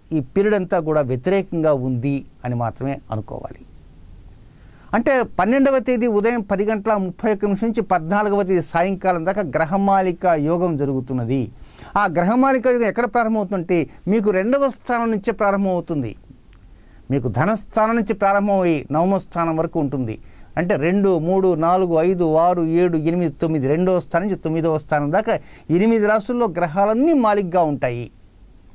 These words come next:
కనుక ఆ మాలికలో మొదటి గ్రహము గురువు, చివరి గ్రహము రాహువు.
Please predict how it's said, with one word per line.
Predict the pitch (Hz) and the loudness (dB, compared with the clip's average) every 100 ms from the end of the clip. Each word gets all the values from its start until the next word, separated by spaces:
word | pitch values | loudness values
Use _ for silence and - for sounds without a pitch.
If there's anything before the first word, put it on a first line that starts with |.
| - - - - - - - - | -20 -20 -20 -20 -20 -20 -12 -2
కనుక | 262 247 | 0 2
ఆ | 214 - 196 | 2 2 0
మాలికలో | 175 185 269 247 294 | 2 0 0 0 0
మొదటి | 254 180 196 254 294 | 0 0 0 0 -4
గ్రహము | 220 220 214 156 | -2 -2 0 -2
గురువు, | 123 185 185 202 214 - - - - | -2 0 2 0 -2 -14 -20 -20 -4
చివరి | 160 175 | 0 0
గ్రహము | 156 147 143 110 120 - - - | 0 -2 -2 -4 -8 -14 -16 -4
రాహువు. | 139 131 - 101 - | -2 -2 -6 -12 -14